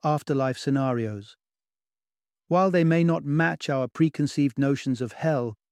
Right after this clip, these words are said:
these experiences nonetheless serve as a poignant reminder of an existential realm beyond our present understanding, urging us to reflect on the choices we make in life and their potential impact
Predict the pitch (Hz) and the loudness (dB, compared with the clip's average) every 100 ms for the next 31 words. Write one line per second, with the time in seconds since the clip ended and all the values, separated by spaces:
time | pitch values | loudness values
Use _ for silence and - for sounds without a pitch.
0 | _ _ _ 190 196 202 - 185 180 165 | _ _ _ 0 2 -2 -2 2 4 4
1 | 156 160 131 156 170 160 156 139 - 165 | 0 -4 0 2 2 2 2 0 -2 0
2 | 156 143 131 139 - 170 175 165 160 151 | 2 0 -2 -4 0 2 4 2 0 0
3 | 147 156 160 151 139 131 - _ _ 165 | 2 2 2 2 0 -2 -6 _ _ -2
4 | 143 135 170 - - 156 - 160 156 170 | 0 0 -2 -4 -4 -6 -2 0 0 -2
5 | 151 147 147 143 143 131 143 147 156 156 | -2 0 0 0 -2 0 2 2 4 4
6 | 156 151 143 135 123 - 147 147 143 143 | 2 0 -2 -4 -4 -4 -2 -2 -4 -4
7 | 135 139 - 139 135 123 120 120 - _ | -4 -4 -4 -4 -2 -4 -6 -10 -18 _
8 | _ _ _ _ _ _ - 175 180 165 | _ _ _ _ _ _ 2 4 4 4
9 | 165 151 - 165 151 - 170 165 - 156 | 2 0 -2 -2 -2 0 -2 -2 -2 -2
10 | 147 - 160 151 160 - 151 147 147 147 | -2 0 -2 -2 -6 -2 0 0 -2 -2
11 | 139 135 131 127 - _ _ - 160 151 | -2 -2 -4 -6 -10 _ _ -4 0 0
12 | 147 160 - 170 170 160 - 170 175 - | 0 -2 -2 -2 -2 -4 0 2 2 0
13 | 123 123 - | -4 -6 -12